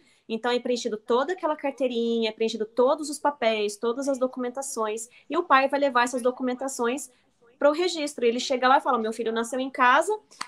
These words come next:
estão aqui os papéis, né? Nós temos ali o carimbo da enfermeira, tudo, relato, tudo, tudo, tudo."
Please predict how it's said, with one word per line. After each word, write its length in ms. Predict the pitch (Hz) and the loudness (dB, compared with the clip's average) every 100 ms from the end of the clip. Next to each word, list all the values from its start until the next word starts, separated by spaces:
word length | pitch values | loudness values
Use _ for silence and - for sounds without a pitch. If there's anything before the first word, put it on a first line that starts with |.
| 247 | -8
estão 220 | 233 247 | -4 -2
aqui 160 | 233 226 | -2 -6
os 100 | - | -2
papéis, 680 | 262 262 240 254 349 392 | -2 0 0 0 -2 -4
né? 240 | 254 233 262 | -2 -2 0
Nós 160 | 233 | -2
temos 240 | 226 226 226 | -4 -6 -4
ali 100 | 214 | -4
o 40 | |
carimbo 360 | 214 208 208 196 | 0 0 0 -4
da 80 | 196 | -6
enfermeira, 800 | 208 269 285 247 233 254 285 220 | -4 -4 -2 2 2 2 0 -2
tudo, 380 | - 240 254 240 | -2 -4 -2 -2
relato, 680 | 190 190 214 262 269 254 | 0 4 6 6 2 -4
tudo, 240 | 226 262 269 | -18 -18 -18
tudo, 200 | 262 254 254 | -20 -20 -16
tudo." 380 | 254 262 302 | -12 -12 -12